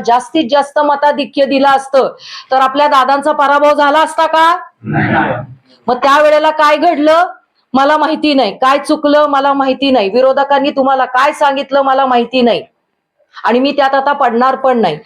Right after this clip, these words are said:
Speaker 1: त्यांना जेवढी कटकारस्थानं करायची होती तेवढी सगळी त्यांनी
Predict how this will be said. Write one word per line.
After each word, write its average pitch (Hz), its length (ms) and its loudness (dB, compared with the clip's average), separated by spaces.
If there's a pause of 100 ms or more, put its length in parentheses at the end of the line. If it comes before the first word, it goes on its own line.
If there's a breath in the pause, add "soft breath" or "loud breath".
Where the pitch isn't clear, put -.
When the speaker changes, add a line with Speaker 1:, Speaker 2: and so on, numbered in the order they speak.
(300 loud breath)
Speaker 1:
त्यांना 247 220 2
जेवढी 254 380 0
कटकारस्थानं 302 840 0
करायची 277 440 0
होती 302 360 2 (400 loud breath)
तेवढी 269 260 2
सगळी 277 340 0
त्यांनी 285 400 0